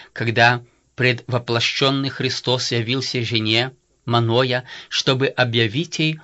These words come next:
о рождении Самсона. Второе. Ангел Господень или ангел Иеговы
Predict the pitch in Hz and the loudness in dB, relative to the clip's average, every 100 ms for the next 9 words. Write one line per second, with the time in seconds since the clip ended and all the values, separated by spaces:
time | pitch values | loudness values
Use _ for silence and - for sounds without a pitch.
0 | _ - 120 120 107 104 95 98 101 160 | _ 0 4 4 0 -4 -6 -4 -2 -2
1 | 147 - 175 143 - _ _ _ _ _ | -4 -4 -6 -8 -12 _ _ _ _ _
2 | _ _ _ _ _ _ - 156 117 76 | _ _ _ _ _ _ -10 -6 -6 -8
3 | - - _ _ _ _ _ _ _ _ | -16 -20 _ _ _ _ _ _ _ _
4 | _ - 202 196 117 98 - - 95 107 | _ -2 0 0 0 -2 -8 -10 -8 -6
5 | 123 - 117 113 - 131 123 92 82 80 | -6 -6 -4 -2 0 0 -2 -6 -10 -12
6 | 76 76 127 | -12 -10 -12